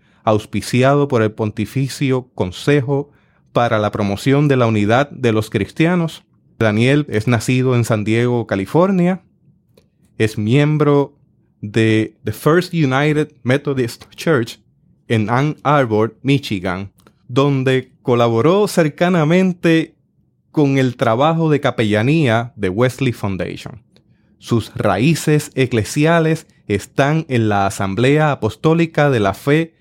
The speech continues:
en Cristo Jesús. En dos mil doce fundó el acervo histórico Apostolic Archives of the Americas en Fuller Theological Seminary, Pasadena, California. Sencillamente,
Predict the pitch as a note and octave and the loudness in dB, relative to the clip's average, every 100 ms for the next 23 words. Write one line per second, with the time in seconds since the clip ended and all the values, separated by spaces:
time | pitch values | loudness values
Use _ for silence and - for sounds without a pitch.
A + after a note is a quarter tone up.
0 | _ D3 A2 B2 A#2+ - A#2 A2 G#2 G#3 | _ -2 0 0 -2 -2 -2 0 0 -2
1 | G#3 - _ _ - A#2+ G#2+ G2+ C3+ D3 | -4 -10 _ _ -2 0 0 -2 0 0
2 | C#3 D#3 E3 - D#3+ - A2 G#2 B2+ D#3 | 2 2 2 0 0 0 0 2 2 4
3 | E3 - _ C#3 G#2+ G2+ D3+ C#3+ C#3+ A2+ | 2 -4 _ 0 0 0 0 0 0 -2
4 | - F#3+ F#3+ F#3 F3 E3+ _ _ - - | 0 0 0 -2 -4 -4 _ _ -4 -2
5 | G#2 - D3+ D3+ D3+ - C#3 E3 D#3+ E3+ | -6 -2 0 0 -2 -2 0 0 0 2
6 | E3+ E3 - _ _ - G#2 A2 G#2+ A2+ | 2 0 -8 _ _ -4 -4 0 0 2
7 | D#3 E3+ E3 E3 E3 - _ _ _ - | 2 0 0 0 0 -4 _ _ _ -2
8 | C#3 D3+ D#3 _ _ - D3+ D3 D3+ D3+ | 0 0 -4 _ _ -4 0 4 4 2
9 | - - A#2 A2+ C3 B2+ C3+ B2+ A#2 C3+ | -2 -2 0 2 0 -2 0 0 0 0
10 | C#3 C#3 C3+ C3+ C3+ _ _ _ - A#2 | 0 2 2 0 -2 _ _ _ -4 -4
11 | - G2+ A#2 A#2 A2+ A#2 _ _ - G#2 | 0 0 0 0 -2 -4 _ _ -6 -4
12 | F#2+ F#2+ F2+ E2+ F2 - _ _ _ _ | -4 -6 -8 -10 -14 -16 _ _ _ _
13 | - G2 C3+ C3+ B2 B2+ C3+ C3 B2+ B2+ | -4 -2 2 2 2 2 0 2 2 2
14 | - | -2